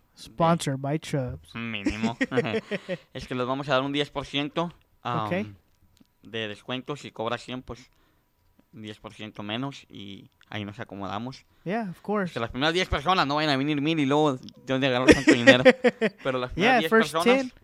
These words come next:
Speaker 2: me
Speaker 1: first
Speaker 2: dejan
Speaker 1: ten
Speaker 2: saber.
Speaker 1: people that, uh, mention, uh,
Speaker 2: Bubba's
Speaker 1: Bubba's
Speaker 2: Podcast.
Speaker 1: Podcast,
Speaker 2: Les damos un
Speaker 1: le damos un ten percent off
Speaker 2: Yeah.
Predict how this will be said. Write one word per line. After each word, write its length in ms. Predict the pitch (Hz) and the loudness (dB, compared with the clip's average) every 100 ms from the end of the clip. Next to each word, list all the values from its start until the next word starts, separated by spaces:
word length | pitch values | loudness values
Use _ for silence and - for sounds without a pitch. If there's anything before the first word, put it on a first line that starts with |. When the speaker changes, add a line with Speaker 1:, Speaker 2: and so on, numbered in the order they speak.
| _ _ - | _ _ -14
Speaker 2:
me 180 | 113 | -2
Speaker 1:
first 200 | 151 208 | 0 2
Speaker 2:
dejan 40 | - | 0
Speaker 1:
ten 100 | 233 | 0
Speaker 2:
saber. 200 | 233 233 | 2 0
Speaker 1:
people 320 | - 240 214 - _ _ _ _ _ | 2 0 -2 -10 _ _ _ _ _
that, 260 | 165 156 151 | -4 -2 -2
uh, 360 | 151 143 143 135 | -4 -4 -6 -6
mention, 840 | 151 175 - 185 170 151 151 180 _ _ _ - | -6 -6 -6 -6 -6 -8 -14 -18 _ _ _ -10
uh, 320 | 160 147 143 147 _ _ _ _ _ | -6 -6 -6 -10 _ _ _ _ _
Speaker 2:
Bubba's 360 | 214 131 175 185 | -4 0 2 2
Speaker 1:
Bubba's 220 | 185 165 | 0 -2
Speaker 2:
Podcast. 60 | - | -2
Speaker 1:
Podcast, 640 | 175 190 - 226 233 - _ _ _ - | -2 0 -2 -2 -4 -12 _ _ _ -14
Speaker 2:
Les 140 | 113 | -10
damos 300 | 110 113 113 | -6 -8 -8
un 100 | 117 | -6
Speaker 1:
le 140 | 160 160 | -4 -2
damos 320 | 160 180 180 | -2 -4 -4
un 240 | 185 175 - | -6 -6 -6
ten 160 | 190 185 | -8 -6
percent 380 | 190 - 190 | -6 -6 -4
off 320 | 180 220 - _ _ | -2 -4 -6 _ _
Speaker 2:
Yeah. 180 | 117 | -10